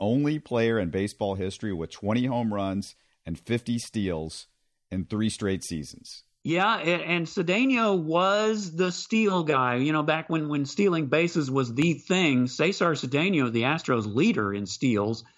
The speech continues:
Speaker 2: I mean, that was one of the things that you, you like to watch him on the base paths as much as you like to watch him hit. Because, yeah, he could steal with the best of 'em. You know, he'd, he'd have fifty, sixty stolen bases a year easily.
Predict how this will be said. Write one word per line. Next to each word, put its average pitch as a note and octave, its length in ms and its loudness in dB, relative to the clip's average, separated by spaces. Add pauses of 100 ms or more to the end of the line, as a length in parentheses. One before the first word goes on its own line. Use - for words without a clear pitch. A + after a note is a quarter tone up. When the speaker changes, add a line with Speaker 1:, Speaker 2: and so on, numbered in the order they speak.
(360)
Speaker 2:
I - 120 -2
mean, C#3+ 140 2
that E3 120 2
was E3 140 0
one E3+ 140 2
of F3 80 2
the C#3 100 2
things C#3+ 300 2
that C3+ 200 0
you, C3+ 140 2
you C#3 180 0
like F3 220 0
to C#3+ 80 2
watch D3+ 300 0
him C3 260 -2 (320)
on D3+ 140 0
the C3+ 60 2
base D#3+ 280 0
paths C3 260 0
as A2 100 -6
much D#3 220 0
as C3+ 80 -4
you B2+ 60 0
like C3 180 0
to C3+ 60 -6
watch A#2+ 240 -2
him A2+ 80 -6
hit. A#2+ 300 0 (380)
Because, A#2+ 300 -2
yeah, C#3+ 240 2
he F#3 180 2
could F#3 140 0
steal G3+ 340 2
with F3 160 0
the E3+ 60 0
best C#3+ 340 -2
of A2+ 160 -2
'em. G#2 160 -6 (500)
You - 260 -6
know, C3+ 100 2
he'd, F3+ 200 0
he'd F3+ 200 0
have D#3+ 180 0
fifty, G3 280 0
sixty F#3+ 340 -2
stolen F3 340 0
bases D3+ 360 0
a C3+ 60 2
year C3+ 300 0
easily. B2+ 720 0